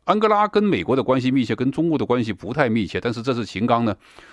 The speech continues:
五个国家当中就选择了安哥拉。安哥拉当然也欢迎秦刚到来。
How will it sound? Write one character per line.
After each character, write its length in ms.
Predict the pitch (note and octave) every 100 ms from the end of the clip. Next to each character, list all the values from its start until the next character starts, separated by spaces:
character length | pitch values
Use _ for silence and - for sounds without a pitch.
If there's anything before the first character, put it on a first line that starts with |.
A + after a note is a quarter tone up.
| -
五 180 | A2+ A2+
个 100 | D#3+
国 120 | C3
家 80 | C3
当 180 | B2+ B2
中 200 | B2+ C3
就 100 | B2
选 240 | G2+ E2+
择 120 | D2 F2+
了 80 |
安 120 | F2+ F#2+
哥 80 |
拉。 120 | F2 E2+
安 120 | - F3
哥 80 |
拉 140 | E3 D#3+
当 180 | E3 E3+
然 100 | D#3+
也 120 | D2
欢 260 | - A#2
迎 120 | G#2+ G#2
秦 180 | -
刚 180 | F#2 F#2+
到 160 | F#2+ E2
来。 160 | C#2